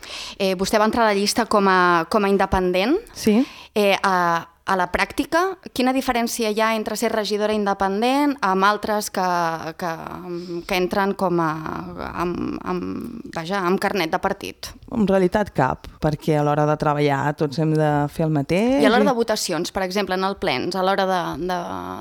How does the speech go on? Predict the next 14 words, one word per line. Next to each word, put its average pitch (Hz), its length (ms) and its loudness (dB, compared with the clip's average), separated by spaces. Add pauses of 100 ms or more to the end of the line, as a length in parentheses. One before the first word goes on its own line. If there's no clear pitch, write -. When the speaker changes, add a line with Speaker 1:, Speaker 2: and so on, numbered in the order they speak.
(640)
Speaker 1:
no 202 220 0
hi 208 100 2
ha 202 60 4
Speaker 2:
Mm. - 20 0
Speaker 1:
hagut 220 200 0
cap 226 160 2
moment 226 500 2
en 202 160 -2
què 196 260 2
vostè 214 640 -2
hagi 202 240 -2
diferit 214 560 0
i 208 80 0
hagi 185 560 0